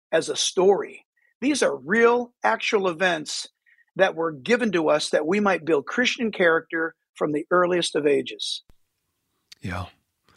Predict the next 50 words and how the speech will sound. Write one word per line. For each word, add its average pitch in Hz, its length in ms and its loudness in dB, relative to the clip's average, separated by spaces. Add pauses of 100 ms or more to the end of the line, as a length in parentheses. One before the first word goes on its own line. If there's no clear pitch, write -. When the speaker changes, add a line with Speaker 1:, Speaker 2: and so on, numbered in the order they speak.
(420)
Speaker 2:
I 175 140 4
don't 233 180 4
know, 214 140 2
Jack, 180 300 0
that 147 120 4
I've 135 60 2
heard 143 180 2
anybody 143 420 2
say 135 360 2
that 107 320 -2
exactly 117 560 -2
that 117 200 -2
strong, 107 560 -2 (440)
<laughs> - 360 -4
but 151 300 4
I 131 300 2
fully 208 520 4
understand 165 420 2
what 165 200 0
you're 160 120 2
saying. 156 440 2
I 123 120 2
fully 170 440 4
agree 156 280 2
with 117 100 2
what 110 240 -4
you're 113 100 -2
saying. 120 420 -6 (360)
Speaker 1:
Mm. 139 200 -4
Speaker 2:
You 131 100 0
know, 143 100 -2
but 131 160 -2
we 143 140 4
do 180 180 4
talk 180 260 4
about 123 300 2
generally 127 360 2
just 110 200 -2 (160)
Bible 135 320 4
stories 104 440 -4
and 117 80 -2
a 113 40 -2
Bible 123 320 2
story 127 360 2
book, 156 400 2
you 123 140 -2
know. 113 200 -2 (180)
Speaker 1:
Right. 165 380 4
Speaker 2:
<laughs> - 60 -20
Yeah. - 360 0